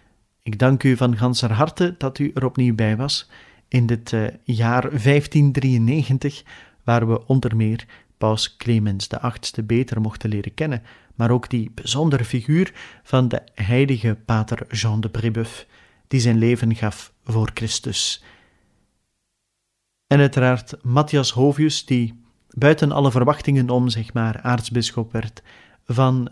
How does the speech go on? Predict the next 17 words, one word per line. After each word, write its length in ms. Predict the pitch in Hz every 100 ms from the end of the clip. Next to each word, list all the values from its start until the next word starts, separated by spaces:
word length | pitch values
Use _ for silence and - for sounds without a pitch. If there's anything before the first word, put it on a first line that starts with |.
| -
het 260 | 120 117
aartsbisdom 680 | 123 120 107 110 113 113 110
Mechelen, 440 | 165 - 156 160 - _ -
dat 220 | 123 117 _
helemaal 520 | 113 139 156 135 120
in 280 | 113 107 101 _ _
puin 300 | - 165 160
lag, 280 | 135 127 - - - _ _ _ _ -
moeilijk 420 | 127 156 160 131
bestuurbaar, 880 | 131 - 143 127 120 120 120 - - - - _
een, 240 | - 117 113
eh, 140 | 110 110 _ _ -
zeer 360 | 120 117 175
moeilijke 320 | 160 147 135
opdracht 560 | 127 127 113 123 - -
die 160 | 120 113
hij 200 | 110